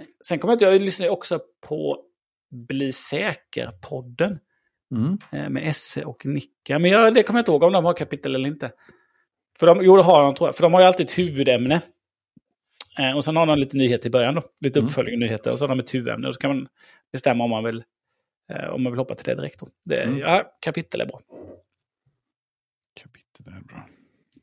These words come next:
Speaker 1: Kapitel är bra. Ja, ä-, ä-, apropå kapitel så ser jag nu att det dyker upp ett ämne här om, eh, från A T P.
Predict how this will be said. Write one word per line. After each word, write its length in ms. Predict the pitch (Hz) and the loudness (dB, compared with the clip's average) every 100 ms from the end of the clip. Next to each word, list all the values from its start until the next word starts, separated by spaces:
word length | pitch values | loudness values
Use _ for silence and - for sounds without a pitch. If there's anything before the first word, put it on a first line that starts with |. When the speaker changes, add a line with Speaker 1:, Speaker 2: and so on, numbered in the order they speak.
| - | -14
Speaker 1:
Kapitel 300 | - - - | -10 -6 -6
är 40 | |
bra. 180 | - - - | -6 -14 -2
Ja, 320 | 135 156 165 | 4 6 6
ä-, 260 | 156 151 151 | 4 4 4
ä-, 400 | 123 - - 160 | 0 -6 -6 -2
apropå 360 | - 131 - 120 | -2 -4 -4 0
kapitel 680 | 175 196 - - 143 135 139 | 4 4 2 0 2 2 0
så 540 | - - 139 139 139 | -6 -4 -2 -2 -4
ser 400 | 135 - - - | -8 -12 -10 -6
jag 160 | 64 131 | -4 -4
nu 100 | 127 | -4
att 120 | - | -6
det 60 | |
dyker 320 | 123 120 117 127 | -8 -8 -6 -8
upp 260 | 120 - | -10 -12
ett 260 | 135 _ - | -14 _ -10
ämne 280 | 160 160 135 | -8 -6 -4
här 240 | 139 120 | -4 -6
om, 340 | 127 127 123 | -6 -8 -6
eh, 200 | 123 123 120 _ - _ _ _ _ | -6 -8 -10 _ -20 _ _ _ _
från 100 | - | -8
A 40 | 127 - | -8 -8
T 60 | 120 | -6
P. 220 | 127 147 | -4 -4